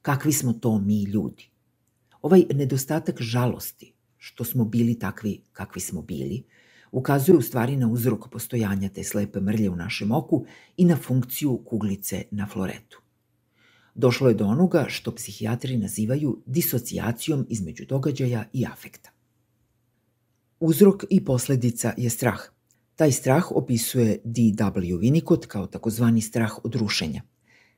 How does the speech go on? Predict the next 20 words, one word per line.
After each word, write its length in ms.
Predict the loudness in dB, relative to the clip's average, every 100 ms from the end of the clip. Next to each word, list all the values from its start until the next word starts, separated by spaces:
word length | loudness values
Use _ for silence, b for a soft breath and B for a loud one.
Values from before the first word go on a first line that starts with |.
| b
Strah 380 | -14 0 0 2
od 100 | 0
rušenja 400 | 2 6 6 6
prema 240 | 2 2
njemu 240 | 2 2 2
nije 180 | 2 0
opasnost 580 | 0 -2 -2 -4 -6
koja 260 | -10 -8 -6
treba 220 | -2 0
da 120 | 0
se 160 | -2 0
odigra 300 | 0 0 -2
u 60 | -4
budućnosti, 760 | -4 -4 0 2 2 0 -4 B B B
nego 300 | 4 6 6
katastrofa 640 | 4 -6 -4 -2 0 0
koja 200 | 0 -4
se 140 | -2
već 280 | 0 0 -2 -6
odigrala. 500 | -4 -2 -4 -10 -14